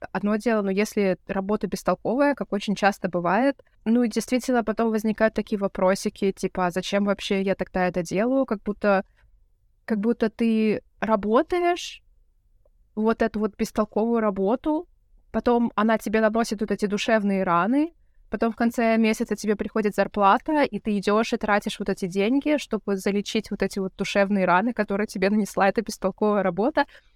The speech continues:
И вот этот вот замкнутый круг, и мне кажется, это ужасно. Т-, а если ещё к-, там ти-,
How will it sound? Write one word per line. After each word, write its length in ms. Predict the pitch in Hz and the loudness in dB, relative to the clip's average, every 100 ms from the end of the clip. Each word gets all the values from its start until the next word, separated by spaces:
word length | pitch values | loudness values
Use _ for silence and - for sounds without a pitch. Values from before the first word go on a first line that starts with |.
| - | -4
И 120 | 254 | 0
вот 140 | 277 | 4
этот 220 | - 330 | 4 2
вот 140 | 294 240 | 0 4
замкнутый 540 | 220 262 294 294 254 | 4 4 2 -2 -2
круг, 360 | - 247 330 - _ _ - | -2 -2 -4 -8 _ _ -4
и 80 | 220 | 0
мне 140 | 233 | 2
кажется, 400 | 240 240 254 262 | 2 2 2 0
это 180 | 240 233 | 0 0
ужасно. 560 | 226 226 220 - 240 | 0 2 2 2 -2
Т-, 120 | 220 - | -4 -4
а 140 | 208 | 0
если 320 | 214 240 - 254 | 2 0 0 -2
ещё 300 | - 240 240 | 0 2 0
к-, 120 | - | 2
там 300 | 214 214 190 - | 0 2 -4 -10
ти-, 180 | - | -12